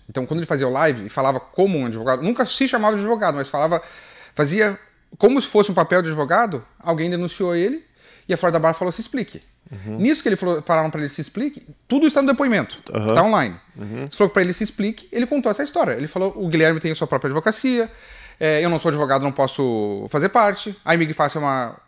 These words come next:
Speaker 1: uma empresa de marketing que foi criada pelas duas partes, pelo investimento Ricardo Molina Talent e investimento Gui."
Speaker 2: Hum.
Speaker 1: É, além de tudo isso, só que agora no processo, na defesa que ele faz, ele desmente tudo.
Speaker 2: Só que já tem ele falando uma
Speaker 1: Só que já
Speaker 2: coisa,
Speaker 1: tem ele falando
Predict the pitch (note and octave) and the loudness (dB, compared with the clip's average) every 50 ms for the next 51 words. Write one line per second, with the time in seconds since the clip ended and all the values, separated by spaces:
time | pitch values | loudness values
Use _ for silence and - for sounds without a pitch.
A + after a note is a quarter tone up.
0 | _ _ _ _ D#3+ D3 C3 C3 B2+ - E3 D#3+ C#3 D3 C#3+ D3 D3+ C#3 - - | _ _ _ _ -6 -4 -2 -2 0 0 0 0 0 2 2 2 2 2 0 -2
1 | - D3+ C#3 C#3 D3+ C#3 C3+ B2+ B2+ - - C#3 C#3 C3 B2+ D3 C#3 - - A#3 | -4 -4 -4 0 2 2 2 2 0 -4 -2 -2 -2 0 0 0 0 0 2 0
2 | A3 G3 - - E3+ C#3+ C3+ A#2+ A#2 B2+ C#3 C3+ C#3 C3+ - D3+ C#3 C3 - C#3+ | 0 0 0 -2 -2 -2 -2 -2 -4 -6 -6 -4 -4 -4 -4 -4 -6 -4 -2 -2
3 | C3+ A#2 A2 G#2 G2 F#2+ A#2 C#3 C3+ D3 C#3 C3+ C3+ C3+ C3+ C3 C3 C#3 - F#3 | -2 -2 -2 -2 -4 -6 -6 -2 0 0 0 0 0 -2 -2 -2 -4 -2 0 0
4 | F#3 G3+ A#3 B3 A#3+ - - D4 B3 A#3 A3+ A3 A3 G#3+ G#3 G3 F#3 E3+ D#3+ D3+ | 0 2 0 -2 -4 -8 -10 -8 -6 -4 -4 -4 -4 -4 -4 -4 -6 -6 -6 -6
5 | C#3 B2+ A#2+ A#2 B2+ - D#3+ F3+ F#3+ - - F#3+ F3+ - F#3+ F#3+ F3 B2+ - _ | -6 -6 -8 -8 -8 -6 -4 -4 -4 -4 -6 -8 -8 -6 -6 -6 -6 -8 -10 _
6 | _ _ _ _ _ _ _ - A2+ G#2 G2 F#2 - - - - - - - - | _ _ _ _ _ _ _ -10 -8 -8 -8 -10 -14 -20 -20 -20 -20 -20 -20 -20
7 | - - - _ _ _ - C#3+ C#3 C#3 C#3 C3+ C3+ C3+ D#3+ F3+ F#3+ G3 - A#3 | -20 -20 -20 _ _ _ -2 0 2 2 2 0 0 0 0 0 0 -2 -2 -2
8 | A#3 B3+ A#3 - A#3 F#3 D#3+ G#3 - - G3+ E3+ E3 F#3 A#3+ C4 A#3+ G#3+ E3+ - | -2 -2 -2 0 0 0 0 0 -2 0 -2 -2 0 0 0 0 0 -2 -2 -2
9 | F3+ - - - G#3 G#3+ - G3 E3+ E3+ F3+ - - G3+ G#3 F#3+ F3 - E3+ D#3 | -4 -4 -2 0 0 0 0 -2 -2 -4 -4 0 2 4 4 4 2 0 -4 -4
10 | - - G3 A#3+ A#3 F#3 F#3 F3+ F3 F3 E3 D#3+ E3 G3 G3 G3+ G#3 G#3 - - | -2 -2 0 0 0 -2 -2 -4 -8 -8 -8 -6 -4 -4 -2 -2 -4 -4 -6 -8
11 | B3+ G3+ A#2+ F#2+ - _ _ _ _ _ _ _ _ _ _ _ _ _ _ _ | -8 -10 -10 -10 -14 _ _ _ _ _ _ _ _ _ _ _ _ _ _ _
12 | _ _ _ _ _ - C3 B2 - A#2+ C3 C3 - - D#3 D#3 D#3+ D3+ C3+ - | _ _ _ _ _ -4 -4 -2 2 4 4 4 4 4 4 4 4 4 4 4
13 | - C3 C3 B2+ B2+ A#2+ A#2+ A2+ - - B2+ B2+ C3 C#3 C#3+ C#3 E3 F3+ G3+ G#3 | 4 6 6 6 6 4 2 0 2 2 4 6 6 6 4 4 2 0 0 0
14 | - G3+ G3+ G3+ | -2 -2 -2 -4